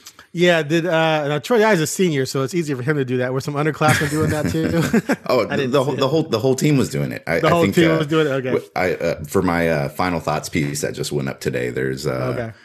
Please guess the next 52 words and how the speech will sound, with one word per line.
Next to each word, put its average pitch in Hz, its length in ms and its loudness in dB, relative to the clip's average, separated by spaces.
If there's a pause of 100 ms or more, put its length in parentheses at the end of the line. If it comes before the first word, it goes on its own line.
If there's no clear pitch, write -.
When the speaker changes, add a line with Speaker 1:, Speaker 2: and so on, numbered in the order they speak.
(220)
Speaker 2:
I'm 82 220 -2
counting 73 360 0
one, 80 220 -2
two, 80 280 -2
three, 80 240 -2
four, 78 260 -4
five, 80 320 -4
six, - 320 -6
seven, - 320 0
seven 120 320 0
guys 87 300 0
in, 78 180 -2
in 85 120 -2
the 80 60 0
group 76 240 0
shot 71 240 0
all 71 140 0
<laughs> - 260 -4
doing 78 380 -4
it. 73 240 -8
So, - 180 -10 (1500)
Speaker 1:
you 294 100 -2
know 285 140 6
what? 269 80 4
I'm, 320 180 2
I'm 359 160 2 (120)
okay 175 200 2
with 139 200 -2
that. 131 160 -4
I 214 120 0
think 233 220 -4
there 202 100 -2
should 170 240 -6
be 160 80 -2
a 147 80 0
little, 143 340 -2
uh, 240 200 -10
just - 160 -4
a - 20 -4
little 339 240 0
twinge 165 340 0
of 135 100 0
hatred. 139 420 0
And, 208 160 0
and, 214 120 2
you 233 80 0
know, 226 140 4
if 196 140 2
U 202 120 2
W 208 220 4
comes 180 440 0
to 185 280 -4